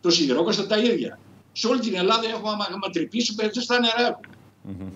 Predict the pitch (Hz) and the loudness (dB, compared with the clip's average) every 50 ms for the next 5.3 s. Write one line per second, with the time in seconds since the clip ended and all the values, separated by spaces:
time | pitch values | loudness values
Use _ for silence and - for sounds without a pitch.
0 | - _ - 185 180 - - 156 185 226 220 214 214 208 190 185 214 240 240 220 | -10 _ 0 2 2 2 2 2 0 0 0 0 0 2 4 4 4 4 4 4
1 | 226 214 175 170 202 202 185 - - 240 233 233 233 214 - 233 240 - - - | 2 2 2 0 -2 -2 -2 -2 -2 -2 -2 -2 -4 -4 0 2 2 2 2 0
2 | - - - - - - - - - - - - - - - _ - 160 170 170 | -6 -12 -12 -14 -16 -20 -20 -20 -20 -20 -20 -20 -20 -20 -20 _ 2 2 4 4
3 | 180 175 175 165 165 160 165 233 233 208 - 202 202 196 180 202 208 190 170 175 | 4 2 4 4 4 2 2 0 -2 -2 -2 -2 -4 -2 -2 -2 -2 -4 -4 -4
4 | 170 165 165 170 208 214 208 - 170 - 170 170 160 160 - - 156 147 147 - | 0 2 2 4 4 2 2 0 -2 0 2 0 0 0 -4 -4 0 2 4 4
5 | 196 - 311 302 - 151 | 4 2 0 -4 -4 -6